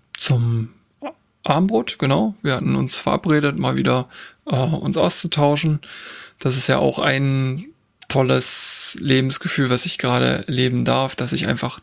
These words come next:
die Zeit habe, mit meinen Fa-, mit meiner Familie und Freunden zu verbringen und, äh, diese Zeit sozusagen als Lebensqualität genießen darf.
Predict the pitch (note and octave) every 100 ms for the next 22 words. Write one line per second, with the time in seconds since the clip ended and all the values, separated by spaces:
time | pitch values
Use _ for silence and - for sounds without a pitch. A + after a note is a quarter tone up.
0 | - C3 - C3 B2 - B2+ B2 B2+ B2+
1 | - - - - - _ C3 E3+ A#2+ -
2 | - B2 B2+ B2 B2 B2+ - - - A2
3 | B2 G3+ B2 B2 - B2+ B2+ B2+ A#2+ -
4 | B2 B2 - - B2 C3+ B2 B2+ C3+ -
5 | - - - _ - C3 B2 B2 B2 B2
6 | - - C3 B2+ B2 B2 C3 B2 A2+ B2+
7 | F#3 - A#3 D#4+ - _ - - - B2+
8 | - B2 - A#2+ B2 B2 B2 - B2 B2+
9 | - B2+ - B2 B2 B2+ C#3 A#2+ B2+ -